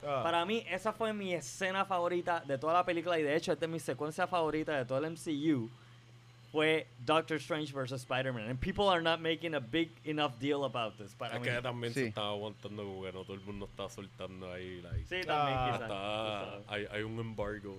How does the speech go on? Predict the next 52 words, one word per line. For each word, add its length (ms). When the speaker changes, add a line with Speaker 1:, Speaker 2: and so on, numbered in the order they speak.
Speaker 3:
de, 100
de 80
Speaker 1:
Pues, 220
Speaker 3:
spoilers. 480
Speaker 1:
yo 80
quiero 160
partir 200
un 80
poquito 260
de 40
tu 100
premisa, 420
Alexiel, 400
porque 180
estoy, 460
I 40
completely 400
agree. 360
Ah, 180
y 140
esta 240
película 420
se 160
siente, 580
es 60
la 160
mejor 280
de 100
to-, 140
di-, 180
eh, 360
una 360
de 120
los 380
factores 580
por 140
qué 100
yo 100
digo 140
que 60
es 60
la 120
mejor 180
de 80
Tom 200
Holland, 340
es 140
porque 220
es 40
la 140
película 400
que 340